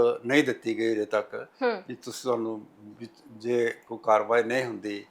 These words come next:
Speaker 2: ਹੂੰ।
Speaker 1: ਜਾਂ ਜੇ ਤੁਹਾਨੂੰ ਤਰੀਕ ਦੇ ਉੱਤੇ ਲਾਉਣ ਦੀ ਲੋੜ ਨਹੀਂ,
Speaker 2: ਹਾਂਜੀ।
Speaker 1: ਲੇਕਿਨ ਉਹਨਾਂ ਨੂੰ ਛੋਟ ਨਹੀਂ ਦਿੱਤੀ ਗਈ। ਅਗਲੀ ਤਰੀਕ ਫਿਰ ਨਵੰਬਰ ਦੀ ਕੋਈ ਪਾ ਦਿੱਤੀ ਗਈ।
Speaker 2: ਹਾਂਜੀ।
Speaker 1: ਸੋ ਆਪਾਂ ਇਹ ਦੇਖਦੇ ਹਾਂ ਵੀ, ਅਹ, ਇਹ ਜਿਹੜੀ ਸਾਡੀਆਂ ਅਦਾਲਤਾਂ ਨੇ,
Speaker 2: ਹੂੰ, ਹੂੰ।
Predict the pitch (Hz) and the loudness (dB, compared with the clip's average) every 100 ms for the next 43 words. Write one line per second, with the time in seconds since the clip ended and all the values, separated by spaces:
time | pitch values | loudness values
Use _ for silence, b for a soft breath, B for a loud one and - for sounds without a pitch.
0 | - 220 180 127 127 120 127 139 117 - | -8 -8 -2 2 4 2 0 0 0 -4
1 | 120 113 123 113 127 117 107 104 117 110 | -8 -4 -4 -2 -2 0 -4 -4 -6 -2
2 | 104 113 147 127 - - 247 220 185 180 | 0 4 6 4 -2 -2 0 0 -2 2
3 | 127 139 156 151 - 131 139 135 135 - | 4 6 4 2 0 -2 2 2 0 -2
4 | 110 107 123 120 110 117 113 135 147 147 | -2 -2 -6 -8 -8 -6 -2 0 0 2
5 | 151 147 131 123 - 120 120 107 104 107 | 4 4 0 -4 0 0 2 -2 -2 -4
6 | 107 113 107 101 95 90 90 87 85 - | -6 -10 -2 0 0 -6 -20 -20 -20 -8
7 | 240 208 180 185 - 202 208 - - 180 | -2 -2 -4 -8 8 10 10 6 6 6
8 | 208 208 185 190 175 156 123 143 151 131 | 8 6 6 4 6 4 4 4 6 6
9 | 135 147 143 147 139 - 127 127 120 - | 4 2 2 0 -2 -12 -6 -4 -4 -8
10 | 127 120 123 110 117 107 117 113 117 104 | -10 -6 -6 -6 -8 -6 -4 -4 -4 -2
11 | 113 - 143 127 - _ 254 240 214 | 0 4 2 2 -6 _ -8 -6 -8